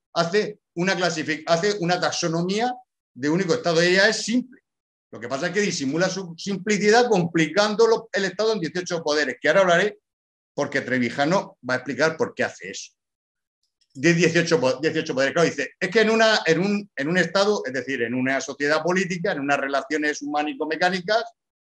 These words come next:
hay relaciones humanas, hay relaciones con animales y hay relaciones con cosas. Pero es que la relación humana es la relación política. El otro día, Pedro,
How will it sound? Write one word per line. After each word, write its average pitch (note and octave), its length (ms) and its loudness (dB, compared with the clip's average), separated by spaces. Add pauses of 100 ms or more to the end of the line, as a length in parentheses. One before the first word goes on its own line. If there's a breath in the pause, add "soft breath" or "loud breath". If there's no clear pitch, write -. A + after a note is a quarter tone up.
(120)
hay D#3 140 4
relaciones D#3+ 500 2
humanas, A3 480 -2 (420)
hay D#3+ 160 2
relaciones D#3+ 720 -2
con D3 180 -2
animales G3+ 640 -2 (220)
y C3 120 0
hay E3 80 4
relaciones F3 760 -2
con A#2 420 -4
cosas. - 540 -10 (800)
Pero C3 140 2
es C#3+ 80 -2
que - 340 0
la C3+ 180 4
relación B2+ 440 2
humana F#3 320 2
es F#3 60 -2
la F3 100 0
relación E3 340 -4
política. E3+ 380 -2
El C#3 100 0
otro D#3+ 180 0
día, F3 320 2
Pedro, G#3 460 4